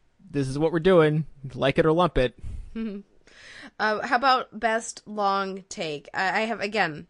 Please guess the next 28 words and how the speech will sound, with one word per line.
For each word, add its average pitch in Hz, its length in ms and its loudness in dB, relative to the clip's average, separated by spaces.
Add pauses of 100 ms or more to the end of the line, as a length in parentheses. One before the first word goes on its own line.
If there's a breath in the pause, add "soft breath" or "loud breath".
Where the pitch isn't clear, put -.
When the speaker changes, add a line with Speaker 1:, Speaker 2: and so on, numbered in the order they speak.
(380)
Speaker 2:
True 247 160 -10
Detective. 185 520 -4
It's 170 140 -14
not 208 160 -2
a 208 40 -4
very 196 380 -2
creative 180 460 -6
choice, 175 380 -6
but 202 180 -4
it 202 100 0
was 240 320 -2
a 208 80 -6
very 196 380 -4
impressive 175 500 -10
long 160 240 -6
take, - 420 -12 (480 soft breath)
uh, 165 180 -6
from 165 260 -8 (120)
Cary 170 220 -2
Fukunaga 156 500 -8
this, 156 220 -12
this 160 320 -16
year. 156 340 -8
Uh, 160 240 -4
who 247 220 -8
do 233 80 -4
you 214 80 -2
have, 165 240 -2